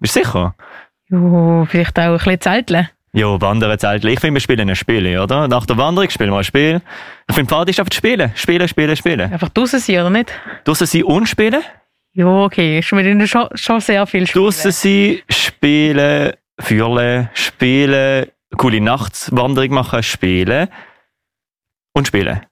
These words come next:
Speaker 2: Ja.
Speaker 1: oder?
Speaker 2: Ja, eigentlich schon, ja. Wir tun schon sehr, sehr viel spielen.
Speaker 1: Aber bin ich froh,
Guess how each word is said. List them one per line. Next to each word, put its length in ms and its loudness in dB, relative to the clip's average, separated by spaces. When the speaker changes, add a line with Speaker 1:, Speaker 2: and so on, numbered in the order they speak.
Speaker 2:
Ja. 160 2
Speaker 1:
oder? 240 0
Speaker 2:
Ja, 320 2
eigentlich 260 -2
schon, 220 0
ja. 200 2
Wir 120 2
tun 140 2
schon 240 0
sehr, 240 2
sehr 200 2
viel 140 0
spielen. 200 -2
Speaker 1:
Aber 80 0
bin 140 2
ich 140 0
froh, 300 0